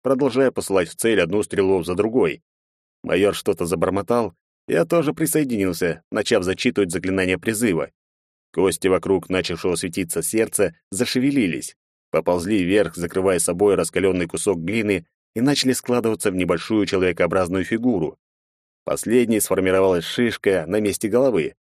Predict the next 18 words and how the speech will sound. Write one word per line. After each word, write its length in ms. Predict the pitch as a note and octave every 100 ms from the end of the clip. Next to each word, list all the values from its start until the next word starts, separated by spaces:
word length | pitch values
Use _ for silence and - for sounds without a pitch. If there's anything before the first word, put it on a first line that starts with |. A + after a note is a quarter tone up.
| _ _
Затем 500 | D#2 E2 A#2+ C3 A#2+
изнутри 420 | F2 F#2+ F2 C3
неё 280 | A#2 G#2+ G2+
выдвинулся 520 | F2+ F2 F2+ F2 -
большой 420 | F2 E2+ - G#2
кроличий 420 | F2+ F#2+ F#2 - F#2
череп 420 | - B2+ E2 - _ _ _ -
с 120 | -
единственным 680 | C#3 C#3 D3 - B2+ B2 A#2+
оставшимся 640 | G#2 - F#2+ E2+ F#2+ - F2
желтоватым 580 | F#2 F2 F2+ F2+ F#2+
резцом 540 | G2 G#2 - D3+ C3+ C3 _ _ -
и 60 |
уставился 580 | D#3+ C#3+ - D3+ C#3 C3
на 120 | A#2+
нас 220 | G#2+ A2+ -
пустыми 400 | F#2+ - F#2+ F#2
глазницами. 760 | G2 G2+ A#2+ G2+ - C#2+ -